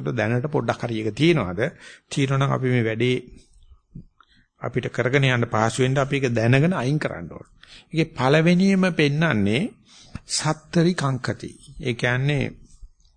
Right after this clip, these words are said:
ඉදවසෝ බික්කෝ සත්තරි කංකති. බුදුහාමුදුරුවෝ පිළිබඳ සැකයක් තියෙනවා. සත්තරි කියලා කියන්නේ ශාස්ත්‍රුන් වහන්සේ. සත්තරි කංකති කියලා කියන්නේ ශාස්ත්‍රුන් වහන්සේ පිළිබඳව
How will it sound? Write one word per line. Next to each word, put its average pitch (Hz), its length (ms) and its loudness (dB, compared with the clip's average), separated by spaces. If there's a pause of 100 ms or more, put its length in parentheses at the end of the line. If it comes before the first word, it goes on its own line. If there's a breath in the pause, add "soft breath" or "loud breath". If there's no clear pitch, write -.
(160)
ඉදවසෝ 123 580 -2
බික්කෝ 123 400 2
සත්තරි 160 480 -2
කංකති. 127 340 -2
බුදුහාමුදුරුවෝ 170 720 2
පිළිබඳ 180 340 2
සැකයක් 143 460 -2
තියෙනවා. 98 360 -16 (1300 loud breath)
සත්තරි 123 360 0
කියලා 113 200 -6
කියන්නේ 160 160 0
ශාස්ත්‍රුන් 147 520 2
වහන්සේ. 98 460 -4 (600 loud breath)
සත්තරි 156 480 0
කංකති 151 460 -2
කියලා 185 220 0
කියන්නේ 120 260 -2
ශාස්ත්‍රුන් 135 420 -2
වහන්සේ 147 320 2
පිළිබඳව 143 500 2